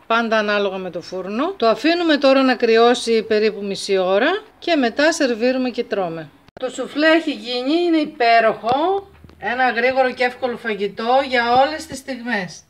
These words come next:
Ας το δοκιμάσουμε. Κοιτάξτε τι ωραίο που είναι, λιώνουν τα κασέρια μέσα. Είναι πάρα πολύ νόστιμο, απίστευτο. Σας το συστήνουμε ανεπιφύλακτα.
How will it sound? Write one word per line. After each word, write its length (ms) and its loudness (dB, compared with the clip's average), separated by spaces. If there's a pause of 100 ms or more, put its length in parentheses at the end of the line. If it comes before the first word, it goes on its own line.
(720)
Ας 220 -4
το 100 -8
δοκιμάσουμε. 800 -6 (1600)
Κοιτάξτε 300 -4
τι 200 -2
ωραίο 320 0
που 140 -12
είναι, 500 -8
λιώνουν 380 -6
τα 80 -8
κασέρια 580 -8
μέσα. 580 -8 (2750)
Είναι 340 -6
πάρα 360 4
πολύ 260 -2
νόστιμο, 680 -6 (300)
απίστευτο. 920 -8
Σας 280 -10
το 100 -10
συστήνουμε 680 -6
ανεπιφύλακτα. 1000 -6